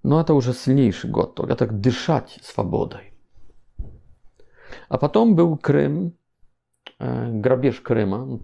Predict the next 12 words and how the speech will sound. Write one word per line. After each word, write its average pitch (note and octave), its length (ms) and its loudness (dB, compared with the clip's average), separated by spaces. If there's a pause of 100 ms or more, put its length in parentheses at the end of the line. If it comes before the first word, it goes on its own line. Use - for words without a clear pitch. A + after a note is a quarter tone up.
дру-, - 420 -4
иначе C3 400 0
не A2+ 80 0
можно, G#2 320 -2 (100)
но - 400 -4
это - 240 -2
не, A#2 380 -4 (540)
это - 220 -2
бу-, C3+ 260 -6
это - 200 -4
делалось B2 440 -2
силой B2+ 600 -4